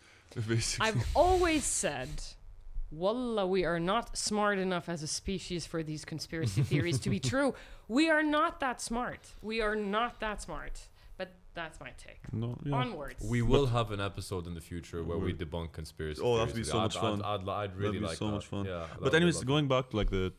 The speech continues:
Speaker 1: Trump and, not Trump, fuck Trump, uh, Macron visit.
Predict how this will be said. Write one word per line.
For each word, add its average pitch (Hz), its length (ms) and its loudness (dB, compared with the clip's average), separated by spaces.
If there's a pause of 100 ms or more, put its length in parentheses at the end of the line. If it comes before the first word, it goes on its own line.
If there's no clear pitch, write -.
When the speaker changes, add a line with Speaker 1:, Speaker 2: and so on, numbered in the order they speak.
(140)
Speaker 1:
Trump 104 340 2
and, 92 300 0
not 98 240 -2
Trump, - 260 -4
fuck - 200 -16
Trump, 95 260 -2
uh, 92 220 -2
Macron 101 380 0
visit. 98 340 0